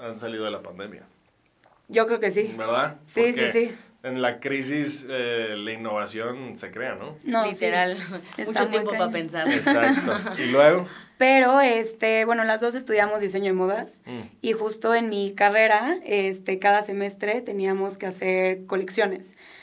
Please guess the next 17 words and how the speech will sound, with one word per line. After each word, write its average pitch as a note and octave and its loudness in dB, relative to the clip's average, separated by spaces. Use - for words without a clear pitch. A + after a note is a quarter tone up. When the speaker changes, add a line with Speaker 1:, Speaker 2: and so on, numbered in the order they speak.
Speaker 1:
Ok. - -20
Speaker 2:
Entonces, B3+ 2
yo A#3+ 4
me B3 2
inspiraba G#3 4
mucho G3+ -4
como F#3+ 0
en F#3+ -2
el F#3 0
amor F3+ -2
propio, F#3+ -2
el F3+ -2
empoderamiento F3 -4
hacia F3+ -6
la F3 -4
mujer F#3 -2
y G3 0